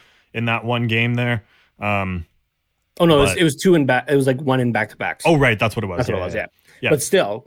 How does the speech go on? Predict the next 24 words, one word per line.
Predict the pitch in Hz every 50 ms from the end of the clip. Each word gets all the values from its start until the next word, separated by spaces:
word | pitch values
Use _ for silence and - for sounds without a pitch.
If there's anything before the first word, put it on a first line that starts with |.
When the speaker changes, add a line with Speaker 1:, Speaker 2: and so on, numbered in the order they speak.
| _
Speaker 2:
yeah. | - 165 113 95 - - _ _ _ _ _ _ _ _ _ _ _ _ _ _ _ _ _ _
Speaker 1:
Yeah, | 147 147 139 104 -
so | - - 147 143 135
I | 123 131 123
think, | - 151 139 123 143
um, | 127 120 110 101 98 90 82 - _ _ _ _ _ _ _ _ _ _ _ _ _ _ _ _ _ _ _ _ _ _ _ _ -
uh, | 110 110 104 98
where | 98 101 104
was | 101 101
I | 98
going | 92 98 98 98
with | 95 - -
that? | 92 87 85 - _ _ _ _ _ _ _ _ _ _ _ _ _ _ _ _ _ _ _ _ _ _ _ _ _ _ _
I | - - _ _ _ - 107
don't | 104 98
remember. | 95 95 90 87
But, | 82 - 147 - - _
uh, | - - _ _ _ -
oh, | 165 147 113 101
yeah, | 104 117 101 90
that | 90 160 107 -
he, | 185 131 123 101 - - - - - _
<laughs> | - - _ _ _ _ -
um, | 104 104 101 95 92 92 90 85